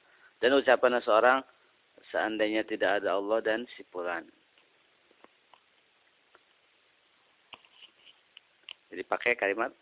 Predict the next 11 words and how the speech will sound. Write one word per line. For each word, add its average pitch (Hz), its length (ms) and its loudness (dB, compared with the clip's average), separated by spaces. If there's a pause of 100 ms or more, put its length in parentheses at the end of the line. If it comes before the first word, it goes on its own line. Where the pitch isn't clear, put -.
(160)
"wa" 113 240 2 (160)
dan. 101 400 -4 (2750)
Jadi 113 540 -2
jangan 117 400 8
menjadikan 127 640 4 (400)
hal-hal, 113 420 2
eh, 101 640 -2 (360)
di 104 160 -8
dalam 104 260 0
hal 85 140 -4
itu 113 180 -4